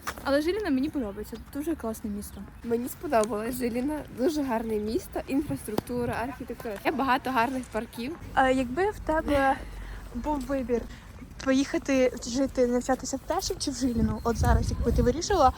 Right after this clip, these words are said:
Speaker 1: а,
Speaker 2: Ага.
Speaker 1: знаючи, як жити в Прешеві і знаючи, як ми погуляли у Жиліні. Не знаю.
Speaker 2: Мабуть, Жиліна. Тому що в Прешеві, ну,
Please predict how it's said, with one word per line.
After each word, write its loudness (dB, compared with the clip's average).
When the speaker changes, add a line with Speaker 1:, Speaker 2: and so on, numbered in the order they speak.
Speaker 1:
а, 0
Speaker 2:
Ага. 6
Speaker 1:
знаючи, 6
як 2
жити 4
в 2
Прешеві 6
і 2
знаючи, 8
як 6
ми 8
погуляли 8
у 6
Жиліні. 2
Не 6
знаю. 6
Speaker 2:
Мабуть, 6
Жиліна. -2
Тому -2
що -4
в -6
Прешеві, -2
ну, 0